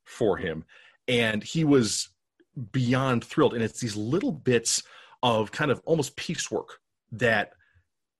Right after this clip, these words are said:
have, have fueled my company.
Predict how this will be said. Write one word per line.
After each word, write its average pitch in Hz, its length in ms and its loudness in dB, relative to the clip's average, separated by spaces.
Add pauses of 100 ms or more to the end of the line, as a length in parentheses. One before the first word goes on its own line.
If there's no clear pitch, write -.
(540)
have, 131 380 0
have 127 200 2
fueled 147 320 4
my 110 140 2
company. 98 560 -6